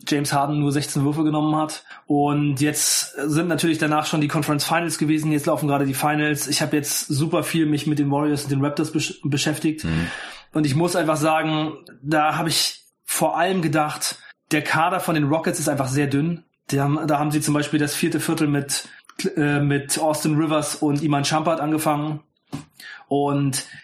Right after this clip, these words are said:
Speaker 1: ich hab mir jetzt den Kader der Rockets einfach nochmal angeguckt und hab gedacht,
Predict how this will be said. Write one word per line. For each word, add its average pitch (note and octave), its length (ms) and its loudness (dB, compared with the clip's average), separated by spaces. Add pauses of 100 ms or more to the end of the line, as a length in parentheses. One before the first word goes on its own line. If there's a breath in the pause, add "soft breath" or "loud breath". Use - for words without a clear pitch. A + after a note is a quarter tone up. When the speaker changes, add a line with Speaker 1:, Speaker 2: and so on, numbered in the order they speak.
(120)
Speaker 1:
ich D3 120 0
hab E3 100 0
mir F3+ 80 2
jetzt E3 140 -2
den E3+ 100 0
Kader D#3+ 300 2
der E3 120 0
Rockets D#3 280 0
einfach D#3+ 160 0
nochmal D3 220 2
angeguckt E3+ 360 0
und E3 60 2
hab D3+ 140 -2
gedacht, D#3 420 0